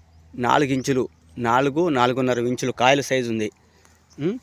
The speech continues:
గుత్తిలు గుత్తిలు కాసింది. పై-, పైన వరకు, చివరి వరకు ఒకే విధంగా ఉంది కాయ. ఇది చాలా బాగుంది వెరైటీ వచ్చేసి.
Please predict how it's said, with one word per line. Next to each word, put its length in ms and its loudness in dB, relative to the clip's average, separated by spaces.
గుత్తిలు 320 0
గుత్తిలు 280 -2
కాసింది. 440 -6
పై-, 240 4
పైన 200 4
వరకు, 420 0
చివరి 280 -4
వరకు 320 -2
ఒకే 240 -4
విధంగా 300 -4
ఉంది 180 -6
కాయ. 320 -6
ఇది 420 -8
చాలా 160 0
బాగుంది 400 -2
వెరైటీ 300 -4
వచ్చేసి. 420 -10